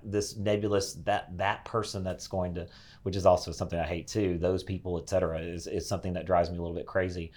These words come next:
'Cause when you, you get down to it, it's about people, and it's about figuring out, um, what is the best mix across the city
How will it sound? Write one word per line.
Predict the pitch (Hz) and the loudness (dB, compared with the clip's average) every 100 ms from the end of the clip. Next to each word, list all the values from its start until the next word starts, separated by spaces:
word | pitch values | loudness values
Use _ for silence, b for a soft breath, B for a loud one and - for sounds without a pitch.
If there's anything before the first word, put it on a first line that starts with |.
| b b | b b
'Cause | - 104 | -2 2
when | 104 | 2
you, | 104 - | 0 -4
you | 104 98 | -4 -2
get | 107 - | 0 0
down | 107 95 | 0 0
to | 85 113 | -2 -2
it, | |
it's | 95 92 | -2 -2
about | 76 - | -4 -4
people, | 80 - - - | -10 -10 -16 -14
and | - 90 | -8 -8
it's | 90 | -2
about | 90 82 | -2 -2
figuring | - 104 107 98 | -2 0 0 0
out, | 90 82 78 - b b b - | 0 0 -4 -10 b b b -4
um, | 87 82 | -2 -2
what | 87 95 104 | 4 6 6
is | 92 | 2
the | 87 87 | -2 -4
best | 80 92 92 - | 2 2 2 -2
mix | 95 90 87 - | -2 -2 -2 -8
across | 87 92 85 85 - | -2 2 2 2 -4
the | - 80 | -6 -8
city | - - 117 82 80 | -6 -2 -2 -2 -6